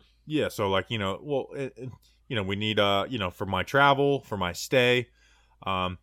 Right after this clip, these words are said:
so if you, hey, we do episodes every day. You know, we have, that's when player profiles and projections, you know, so three days a week, those are the, you know, we have those episodes and then two regular episodes.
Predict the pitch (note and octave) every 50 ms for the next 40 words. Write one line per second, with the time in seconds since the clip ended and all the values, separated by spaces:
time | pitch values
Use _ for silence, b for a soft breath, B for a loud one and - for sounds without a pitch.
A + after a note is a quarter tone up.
0 | _ _ - _ - - D3+ C#3 - - E3 - - _ - D3+ F3+ D#3 G#2+ G2+
1 | C3 D#3 G#3 A#3+ G#3 B2+ D#3 - F3 - F3 D#3+ B2+ - - A#2 C#3 B2+ C#3 C#3+
2 | B2 G2+ G2+ F#2+ F#2+ G#2 B2 D3+ D3+ _ _ _ _ _ _ _ _ _ _ _
3 | _ _ F3+ C#3 B2+ A2+ G2 G#2+ A2 A#2+ A#2+ A#2 - _ - A2 G#2+ - C3 A#2
4 | - - B2 A#2 A2+ G#2+ - C3 A#2+ - - A#2 A2+ A#2 A2 A2 F#2 G2+ F2 F#2
5 | G2+ G#2 - D3 C#3+ B2+ - - F#2 F#2 F#2+ G#2+ G2 F2+ - - G2+ F#2 - -
6 | A#2+ A#2 A#2 A2+ A2+ A2+ A2+ G2+ G#2 F2+ G2+ A2+ A2 _ G2+ F#2 G2 F#2 G2+ F#2
7 | F2+ F#2 - - _ - A2 G2+ F#2 F2+ F#2+ F#2+ F2+ E2+ F#2 F#2 F#2+ F#2+ G#2 G#2
8 | - - - - A#2+ A2+ A2+ G#2+ G2 F#2 F2 F2 F2 - - G2+ F#2+ F#2+ F2+ D#2
9 | E2+ F2+ F#2 F#2+ G2+ G#2 G#2 - - A#2+ B2 C#3